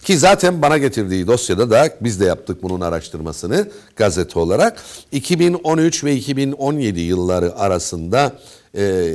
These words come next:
yapılan iyiliklerin, e, yani hibelerin, e, karşılığı olarak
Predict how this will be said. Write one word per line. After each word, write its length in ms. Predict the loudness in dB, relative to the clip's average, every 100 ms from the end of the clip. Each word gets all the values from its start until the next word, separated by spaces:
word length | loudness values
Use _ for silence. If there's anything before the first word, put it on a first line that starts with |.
| -4
yapılan 580 | -2 -2 -2 0 0 -2 -10
iyiliklerin, 1400 | -8 -6 -6 -8 -10 -14 -10 -4 -2 2 2 0 -2 -10 -16
e, 80 | -10 -6
yani 640 | -6 -6 -2 -2 -2 -4 -8 -14 _ -14 -6
hibelerin, 720 | -2 0 2 4 2 0 -4 -8
e, 320 | -6 -6 -6
karşılığı 480 | -4 -4 -4 -6 -2
olarak 480 | -2 2 0 0